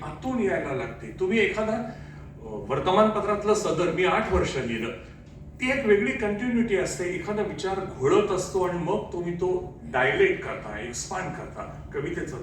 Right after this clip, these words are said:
तसं नसतं, ती आतूनच जन्म घ्यावी लागते, त्यालाच सृजनशीलता असं म्हटलं जातं. कारण शेवटी कविता,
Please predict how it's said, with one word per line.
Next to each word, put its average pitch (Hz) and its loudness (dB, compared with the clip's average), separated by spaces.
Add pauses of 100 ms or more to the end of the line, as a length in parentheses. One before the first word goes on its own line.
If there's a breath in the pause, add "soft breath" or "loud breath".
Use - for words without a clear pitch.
तसं - -10
नसतं, - -10 (300 loud breath)
ती 180 -8
आतूनच 233 0 (260)
जन्म 156 -2 (280)
घ्यावी 120 -4
लागते, - -6 (140)
त्यालाच - -4
सृजनशीलता 127 -4
असं - -2
म्हटलं 113 -4
जातं. - -10 (1080 loud breath)
कारण 220 -4
शेवटी 220 4
कविता, 202 -4